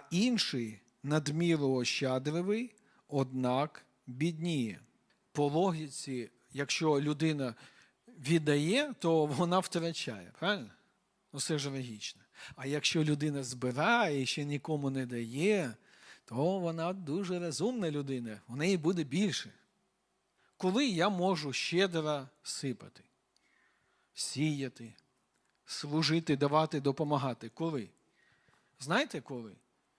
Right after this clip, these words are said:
Коли я вірю в те, що Бог мене не залишить, коли я вірю, що Бог дасть мені,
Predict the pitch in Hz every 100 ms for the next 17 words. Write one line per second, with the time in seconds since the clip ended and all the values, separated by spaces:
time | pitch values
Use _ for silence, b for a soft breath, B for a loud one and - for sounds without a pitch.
0 | _ _ - 160 180 175 151 131 196 226
1 | 143 156 185 - _ - - 147 143 185
2 | 208 _ _ _ _ _ _ _ - -
3 | 160 147 - 151 156 196 165 160 151 156
4 | 190 165 170 139 139 - 180 - _ _
5 | B B B B B B B - 165 190
6 | 196 180 143 151 147 151 185 B B B
7 | - 156 185 190 156 185 - 175 175 175
8 | 170